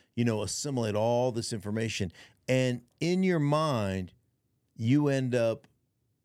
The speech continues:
playing the game in your head of what you think is gonna happen, right? And then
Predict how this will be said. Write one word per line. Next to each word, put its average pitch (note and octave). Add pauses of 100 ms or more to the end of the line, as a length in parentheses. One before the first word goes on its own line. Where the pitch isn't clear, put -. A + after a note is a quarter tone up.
(160)
playing C#3+
the A#2
game A2+
in G2
your F#2
head F2+
of E2+
what G#2+
you A#2+
think G2+
is E2
gonna E2+
happen, D2+ (880)
right? A2 (920)
And A#2+
then C3+